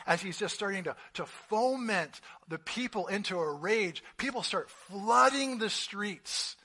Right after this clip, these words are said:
And in chaos, they start running up to the theater. And we're told the theater could hold twenty-five thousand people. There's a lot of people filling this theater. And it's swelling, right? It's completely engorged with people.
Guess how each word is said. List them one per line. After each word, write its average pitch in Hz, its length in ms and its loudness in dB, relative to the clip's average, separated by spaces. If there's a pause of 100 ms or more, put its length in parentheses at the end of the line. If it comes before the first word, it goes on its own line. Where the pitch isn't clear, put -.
(480)
And 208 140 8
in 190 140 2
chaos, 269 500 4
they 202 80 0
start 208 300 0 (260)
running 277 600 8
up 269 200 4
to 247 100 -6
the 220 140 4
theater. 240 420 -2
And 170 120 0
we're 180 100 0
told 254 360 -4
the 208 100 0
theater 240 320 -4
could 202 140 -6
hold - 240 -8
twenty-five 233 640 0
thousand 190 600 0
people. 202 460 -10 (1080)
There's 240 120 0
a - 20 6
lot 214 380 6
of 220 100 2
people 262 300 -4
filling 196 320 -2
this 175 140 -4
theater. 254 340 -6 (260)
And 226 80 2
it's 226 160 6
swelling, 208 840 4 (320)
right? 185 200 6
It's 208 160 -2
completely 277 640 -2
engorged 226 720 4
with 170 240 -6
people. 180 480 -8